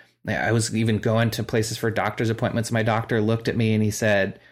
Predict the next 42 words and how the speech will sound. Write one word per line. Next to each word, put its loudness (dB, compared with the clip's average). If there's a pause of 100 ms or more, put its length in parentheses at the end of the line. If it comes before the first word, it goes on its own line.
(260)
"You 0
need 4
to 0
use 2
the 4
wheelchair 2
service 0
assistance 0
that -2
comes 0
at -2
the 2
airport." 0
And -4
I'm -2
like, -4
"I 2
can 0
walk." 0 (120)
He -4
goes, 0
"I 0
know 2
you 2
can -2
walk. -4 (320)
I 4
know 4
you 4
can 2
get 0
there, -6 (240)
but 0
your 2
energy 2
depletion 0
is 0
occurring 0
more 2
and 4
more 2
rapidly. -2